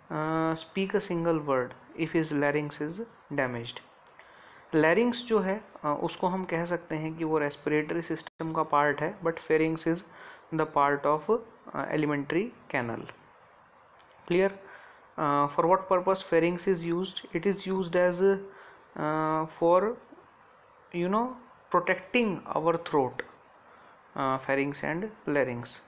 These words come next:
उसके बाद क्या है? उसके बाद नीचे ये ट्यूब टाइप के स्ट्रक्चर्स हैं, जिनको हम ट्रैकिया कहते हैं।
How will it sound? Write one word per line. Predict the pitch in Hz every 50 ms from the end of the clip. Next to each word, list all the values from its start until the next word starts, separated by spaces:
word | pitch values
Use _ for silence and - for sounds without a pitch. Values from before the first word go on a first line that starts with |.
| - -
उसके | 196 175 - -
बाद | 202 185 185 196 214 208 202 -
क्या | 220 202
है? | 190 180 185 196 185 - - - - - - - -
उसके | 180 175 - -
बाद | 208 214 214 214 202
नीचे | 196 185 180 175 - 185
ये | 190 196 202 208 202
ट्यूब | 208 - 202 202 214 208 208 -
टाइप | 214 202 196 196 196 -
के | - 208
स्ट्रक्चर्स | - - - - 160 160 - - 180 170 175 - -
हैं, | 196 233 240 214 196
जिनको | 165 170 165 165 - 175
हम | 170 180 185 175 -
ट्रैकिया | - - 156 151 - - 175 170 170
कहते | - 156 156 151 151 156
हैं। | 151 160 180 196 - -